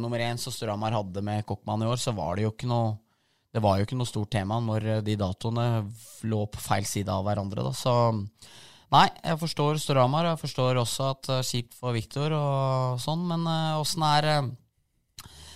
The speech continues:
hvordan ser det ut nå med tanke på at du hadde en veldig god sesong, og du gjorde deg jo på en måte attraktiv for andre klubber? Eh, er du helt sikker på at du starter sesongen i Storhamar igjen til høsten nå?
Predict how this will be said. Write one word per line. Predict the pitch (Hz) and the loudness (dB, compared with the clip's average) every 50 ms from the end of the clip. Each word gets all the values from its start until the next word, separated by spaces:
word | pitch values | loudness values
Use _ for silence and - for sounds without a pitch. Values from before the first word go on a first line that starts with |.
| - _ - | -20 _ -2
hvordan | 143 135 139 160 175 170 | 0 4 4 4 4 4
ser | 170 156 131 120 | 2 2 4 4
det | 131 143 | 2 0
ut | - 131 | 0 0
nå | 127 131 151 170 | 0 2 2 0
med | 190 180 | 0 0
tanke | 175 147 120 - 117 113 | -2 -2 -2 -4 -4 -4
på | 127 | -4
at | 120 - | -4 0
du | 139 | 0
hadde | 139 135 120 127 | 0 0 0 0
en | 135 135 | 0 0
veldig | 123 113 113 127 117 | 0 0 0 -2 -2
god | 113 110 110 104 | -2 -2 -2 -2
sesong, | - - 131 - - 139 151 165 170 | -2 -2 -2 -2 0 -2 -2 -2 -2
og | 160 156 143 143 | -4 -2 0 0
du | 139 | 0
gjorde | 135 123 110 104 104 | 0 0 0 0 2
deg | 107 113 110 113 | 2 2 2 2
jo | 123 120 | 0 -2
på | - 139 | -2 -2
en | 131 | -2
måte | 120 110 - - - 123 127 127 127 127 127 123 120 | -2 -2 -4 -4 -2 0 2 2 4 4 4 2 2
attraktiv | - 120 - - 113 117 113 - 131 131 135 123 - | 0 -2 -6 -4 -4 -4 -2 -2 -4 -4 -4 -6 -6
for | - 127 123 120 120 | -4 -2 0 0 0
andre | 117 107 101 101 117 113 | 0 -2 -2 -4 -6 -4
klubber? | - 127 113 101 101 113 123 131 131 131 | -4 -4 -4 -2 -2 -2 -2 0 0 2
Eh, | 131 131 127 131 127 127 123 123 123 117 110 107 _ - - - _ _ _ _ _ _ _ _ _ - 123 113 | 2 2 2 2 2 2 2 2 2 0 0 -2 _ -12 -20 -20 _ _ _ _ _ _ _ _ _ 4 6 8
er | 110 110 | 8 8
du | 117 127 127 123 117 | 8 6 4 4 4
helt | 123 117 113 - - | 4 2 0 0 -2
sikker | 104 98 110 104 - | -4 -4 -4 -2 0
på | 127 131 127 | 2 2 0
at | - - - 127 120 | 0 -4 -6 -4 -2
du | 123 120 120 117 117 | 0 0 2 2 0
starter | 110 - - 107 98 - - 107 | 0 2 2 2 2 0 -4 -4
sesongen | 107 110 107 110 101 104 104 110 | -4 -2 -2 -2 -2 -2 -4 -4
i | 113 | -4
Storhamar | - - 110 104 95 95 95 98 | -4 -4 -4 -4 -2 -2 -2 -4
igjen | 104 107 110 - | -4 -4 -4 -4
til | 113 101 101 | -4 -2 -2
høsten | 92 - 107 107 | -4 -4 -2 0
nå? | 110 123 | 0 0